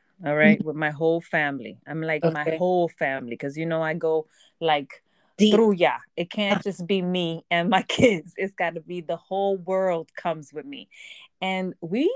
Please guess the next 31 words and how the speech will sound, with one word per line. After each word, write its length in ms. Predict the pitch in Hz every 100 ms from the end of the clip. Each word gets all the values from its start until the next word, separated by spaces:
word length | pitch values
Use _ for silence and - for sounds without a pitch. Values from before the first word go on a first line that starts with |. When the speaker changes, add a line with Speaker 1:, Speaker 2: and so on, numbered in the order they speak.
| 539
Speaker 1:
ate 300 | 220 262 190
Spanish 480 | - - 185 190 151
food, 360 | - 143 127 151 -
and, 260 | 165 160 156 -
<sighs> 120 | -
like, 260 | - 185 170 -
we 160 | 208
went 220 | 254 277 -
to 160 | 202
a 40 | 151
lot 720 | 151 170 185 190 185 180 175
of 140 | 165
restaurants, 640 | 160 160 - 139 - - - - - - _
and 240 | 165 165 - -
they 240 | - 190
slipping 440 | 269 - 185 170 143
over 180 | 135 135
there 140 | 131
in 80 | 131
Puerto 260 | - 131
Speaker 2:
Yeah. 220 | 151 - 196
Speaker 1:
Rico. 80 | -
I'm 140 | 185 220
sorry, 440 | - 170 170 156
there's 200 | 151 160
no 180 | 196 220
Puerto 280 | - 247 233
Rican 280 | 233 220 185
people 280 | 214 202 170
fucking 300 | - - 175
cooking. 320 | 202 196 -